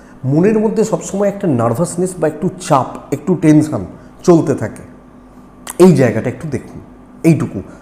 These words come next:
ভয়, ওই যে কনফিডেন্সের অভাব, এগুলো একটু করবে, এটা একটু দেখুন, ব্যাস এইটুকু, এটাই। আহ, আশা করছি, তবে সাড়ে সাতি চলছে, একটু দেখে চলুন, but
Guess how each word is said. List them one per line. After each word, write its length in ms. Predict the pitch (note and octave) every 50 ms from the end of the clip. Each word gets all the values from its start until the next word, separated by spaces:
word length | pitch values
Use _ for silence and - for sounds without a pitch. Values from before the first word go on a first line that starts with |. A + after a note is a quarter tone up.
| - - -
ভয়, 420 | B2+ A#2+ C3 C3+ C3+ B2 A#2+ B2 A#2 - -
ওই 100 | E3 E3+
যে 120 | F3 F#3 F#3
কনফিডেন্সের 600 | E3+ D#3+ C#3+ C3+ - D3 C#3+ C#3 C3 - C#3+ B2+
অভাব, 360 | A#2 A2 A#2 A#2 A2+ A2 - - -
এগুলো 280 | - C#3+ D3 F3+ F3+ F#3+
একটু 260 | F#3 - - G3 G3+ - - -
করবে, 320 | D#3+ D3+ C#3+ B2+ - G#2+ F2 - - - - - -
এটা 160 | A#2+ A#2 C#3+
একটু 220 | C#3+ - - E3
দেখুন, 320 | C3+ A#2+ G#2 - - G2 F2 - - - -
ব্যাস 180 | - C#3 C3+ -
এইটুকু, 400 | G3 G#3+ - G3 - - - F#2 - - - - - - -
এটাই। 260 | C3+ C#3 A#2+ E3 B2+
আহ, 920 | G#2 G2 - - - - - - - - - - G#2+ G#2 G#3 G#3+ - - -
আশা 140 | - - A3
করছি, 420 | A3 A3 - - - - E3+ G3+ G3+ - - - -
তবে 140 | C3+ C3 C3+
সাড়ে 220 | - - C#3+ D3
সাতি 240 | D3 F#3 E3 F3+ F#3
চলছে, 360 | - F#3+ F#3 F3+ F3 - F#3
একটু 200 | D3 - - D#3 C3
দেখে 200 | A#2+ C3+ C3 F#3
চলুন, 360 | F3+ - G3+ G3 G#3+ G#3 D3+
but 100 | A#2 A2